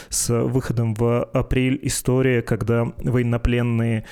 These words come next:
ну или хорошо, российские солдаты, не способные вести бой, находятся под, э, властью украинских военнослужащих, те стреляют по ногам, бьют их прикладами.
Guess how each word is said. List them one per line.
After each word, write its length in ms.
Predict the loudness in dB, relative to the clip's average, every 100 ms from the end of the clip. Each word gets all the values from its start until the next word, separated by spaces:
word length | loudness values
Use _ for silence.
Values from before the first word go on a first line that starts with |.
| -6
ну 100 | -2
или 100 | 0
хорошо, 640 | 0 0 0 0 2 2 0
российские 500 | 0 0 0 0 -2
солдаты, 800 | 0 0 2 0 0 -4 -2 -6 -4
не 180 | -2
способные 640 | 0 0 0 0 0 0 0
вести 460 | -2 -4 -2 -4 2
бой, 320 | 2 4 2
находятся 640 | 0 2 0 0 -2 0
под, 280 | 0 -2 0
э, 220 | 2 2
властью 460 | 2 0 0 -2 -2
украинских 480 | 0 0 -2 -2
военнослужащих, 840 | 0 2 2 0 2 0 0 -2 -4
те 400 | -2 0 0 0
стреляют 800 | -2 -2 0 2 0 -2 -6 -4
по 80 | -2
ногам, 520 | 0 2 2 2 0 -4 -16 -18 -4
бьют 300 | 0 0 -2
их 120 | -2
прикладами. 800 | -2 2 2 4 2 2 0